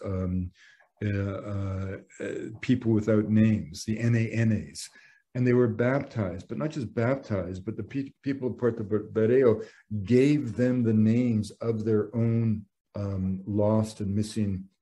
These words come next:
children. They adopted them into the lineage spiritually. And this was an extraordinary gesture for, for a Colombian to make. Um,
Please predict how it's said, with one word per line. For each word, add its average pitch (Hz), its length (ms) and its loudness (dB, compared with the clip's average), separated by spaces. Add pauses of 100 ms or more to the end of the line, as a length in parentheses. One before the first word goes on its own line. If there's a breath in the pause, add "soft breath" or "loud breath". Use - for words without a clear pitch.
(120)
children. 101 600 -2
They 107 140 0
adopted 110 760 -2
them 107 280 -2
into 120 340 -4
the 110 100 -2
lineage 117 800 -4 (380 soft breath)
spiritually. - 960 0 (480 loud breath)
And 123 180 2
this 135 180 -2
was 123 140 -2
an 123 80 0
extraordinary 113 1040 4
gesture 92 600 0
for, 98 420 0
for 104 420 0
a 101 120 -6
Colombian 107 840 0
to - 120 -6
make. 104 500 -2 (560 loud breath)
Um, 104 600 2